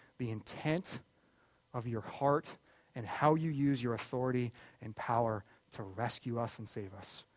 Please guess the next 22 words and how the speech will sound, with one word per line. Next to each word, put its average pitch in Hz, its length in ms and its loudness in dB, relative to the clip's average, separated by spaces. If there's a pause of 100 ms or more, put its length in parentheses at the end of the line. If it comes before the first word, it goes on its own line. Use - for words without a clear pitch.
(420)
And 117 80 -6
I 110 40 -4
pray 147 200 2
we 139 140 4
would 123 200 0
not 135 260 4
cast - 360 0
it 123 60 -6
aside 107 440 -4
because - 380 -8 (540)
your 147 260 4
authority 143 440 2
is 120 100 0
our 120 100 -4
salvation. 113 540 -4 (2000)
May 127 100 0
we 123 120 0
be 139 240 4
people 135 560 0 (1300)
who - 140 -10
live 127 360 2
this 131 180 -2